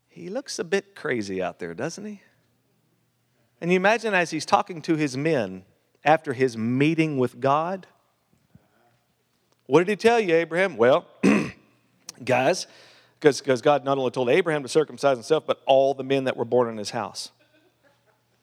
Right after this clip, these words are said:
So he says, "Guys, you're gonna, you're gonna, now you, I've, God changed my name from, from father to father of a multitude of nations. So get this in your mouth, Abraham's."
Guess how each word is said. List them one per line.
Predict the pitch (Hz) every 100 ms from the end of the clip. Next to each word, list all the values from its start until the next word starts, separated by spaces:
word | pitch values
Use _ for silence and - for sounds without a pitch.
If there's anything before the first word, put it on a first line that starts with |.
| _ _ _ _ _ _ _ _ _ _
So | -
he | 120
says, | 135 107
"Guys, | 135 147
you're | 131
gonna, | 131 117 - _
you're | 139 131
gonna, | 117 98 -
now | 120 135
you, | 160 131 123 -
I've, | 123 117 -
God | 131 131
changed | - 131 135
my | 151
name | 143 113 127 - _ _ _ _ _ _
from, | 123 117 _ _
from | - 113
father | - 123 123 123
to | - 113 _
father | 123 120 107
of |
a | 98
multitude | 98 143 - 110 110
of | 98
nations. | 98 101 120
So | - 104
get | 107 123
this | 151 170
in | 165
your |
mouth, | 151 120 117 _
Abraham's." | 123 120 113 113 104 - - - 120 95 87 -